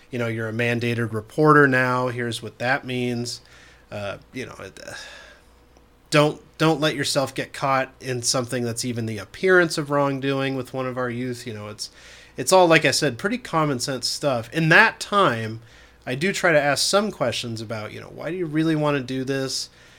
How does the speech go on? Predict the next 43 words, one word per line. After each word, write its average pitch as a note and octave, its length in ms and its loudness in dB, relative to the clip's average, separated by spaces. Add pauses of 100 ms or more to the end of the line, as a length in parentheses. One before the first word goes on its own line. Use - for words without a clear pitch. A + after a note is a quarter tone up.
(360)
What C3 100 -2
do D#3 60 2
you D3+ 140 2
hope, D#3 300 0
what E3 140 2
are D3+ 60 4
you D3+ 360 2
hoping F3 340 2
to E3 80 -2
get D#3 200 0
out D#3 220 2
of D3 100 -6
it? D#3 180 0
What D3+ 180 -8
sort D#3+ 220 -4
of - 240 -14
brought C3+ 260 0
this C#3+ 220 -4
onto C3+ 200 -4
your A2+ 100 -8
heart D3 380 4
or B2 120 -2
on A#2 100 -4
your G#2+ 100 -8
mind? C3 520 -6 (1300)
But E3 140 6
a D#3 80 8
lot D#3+ 320 2
of A#3 80 2
that F#3+ 140 4
is D#3 120 0
gonna D3+ 220 2
come C#3+ 240 -2
out C3+ 200 0
once C3 200 -6
they B2+ 120 -4
actually A#2 280 -6
start - 360 -10
doing B2+ 300 -2
it, G2+ 120 -14
it G2 160 -16
seems G#2 340 -10
like, F2+ 360 -18